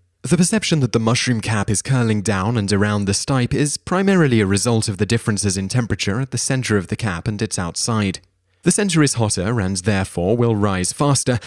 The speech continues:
leaving the slower outer edges to be caught up in the stipe convection's awesome attributes. Once the cloud reaches a certain point in our atmosphere where the density of the gas cloud is the same as the density of the surrounding air,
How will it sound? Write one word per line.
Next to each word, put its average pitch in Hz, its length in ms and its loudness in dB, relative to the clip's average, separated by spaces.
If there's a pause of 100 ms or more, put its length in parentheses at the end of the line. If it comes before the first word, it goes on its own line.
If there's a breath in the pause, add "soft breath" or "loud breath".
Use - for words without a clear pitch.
(120)
leaving 165 300 2
the 135 160 2
slower 123 420 2
outer 104 320 0
edges 113 340 2
to 131 80 -2
be 131 120 2
caught 123 320 2
up 92 260 -2
in 90 140 -4
the 98 60 -2
stipe 95 400 -4
convection's 95 800 -4
awesome 90 340 -4
attributes. 92 640 -2 (400 loud breath)
Once 104 220 -2
the 107 80 0
cloud 104 340 0
reaches 104 260 0
a 104 60 0
certain 107 420 0
point 113 240 2
in 107 80 2
our 107 120 2
atmosphere 127 500 0
where 104 160 0
the 92 120 -2
density 98 460 -2
of 90 100 -2
the 107 80 -4
gas 101 280 -2
cloud 107 380 -4
is 90 140 -4
the 90 80 -4
same 101 340 -2
as 113 80 -2
the 104 100 -2
density 104 460 -2
of 92 100 -2
the 101 80 0
surrounding 101 560 -2
air, 123 240 -2